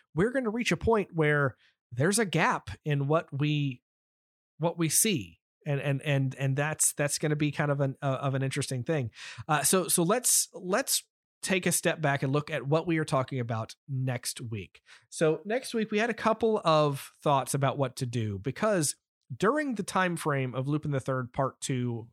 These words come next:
airing on television, they released two films,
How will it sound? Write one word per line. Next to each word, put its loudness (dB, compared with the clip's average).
airing 2
on 0
television, 0
they 4
released 0
two 2
films, -2